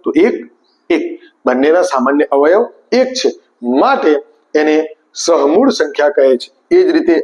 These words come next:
આઠ અને નવ, તો બંનેનો સામાન્ય અવયવ કયો થશે? માત્ર એક. દસ અને અગિયાર, અહીંયા દસ તમે બેકી સંખ્યા છે, એટલે કે સંયુક્ત સંખ્યા છે.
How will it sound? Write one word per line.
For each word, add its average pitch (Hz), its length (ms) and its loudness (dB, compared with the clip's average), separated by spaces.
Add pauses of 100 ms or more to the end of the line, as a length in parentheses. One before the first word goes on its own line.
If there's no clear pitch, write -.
આઠ 156 240 -2
અને 160 140 2
નવ, 156 220 4 (360)
તો 156 80 0
બંનેનો 147 340 2
સામાન્ય 151 420 0
અવયવ 160 320 4
કયો 165 280 2
થશે? 151 260 -2 (360)
માત્ર 139 280 0
એક. 156 180 2 (420)
દસ 170 260 0 (100)
અને 160 140 2
અગિયાર, 160 340 2 (280)
અહીંયા 151 160 2
દસ 165 340 0
તમે 165 160 2
બેકી 151 320 2
સંખ્યા 160 380 0
છે, 156 180 0
એટલે 147 440 -2
કે 151 120 0
સંયુક્ત 151 380 0
સંખ્યા 160 400 0
છે. 156 200 0